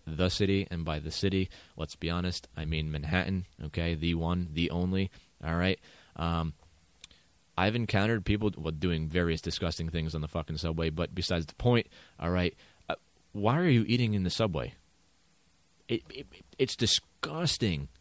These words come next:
It's literally disgusting. Why are you eating? All right, bad enough sometimes I'm drinking coffee in the subway on the way to somewhere. All right, it's, it, that's bad enough.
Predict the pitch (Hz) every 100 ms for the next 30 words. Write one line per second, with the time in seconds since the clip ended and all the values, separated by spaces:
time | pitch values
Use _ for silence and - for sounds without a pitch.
0 | - 135 160 - 147 147 147 147 143 127
1 | 120 - 104 - 82 73 95 104 117 117
2 | 107 98 85 69 - - 90 78 101 127
3 | 127 120 - 104 101 101 98 92 101 95
4 | 95 98 98 92 90 95 92 95 85 -
5 | - - 92 95 95 92 98 92 90 90
6 | - 85 87 - 90 - - 87 - _
7 | - - - - - - 95 117 113 101
8 | 98 95 87 67 -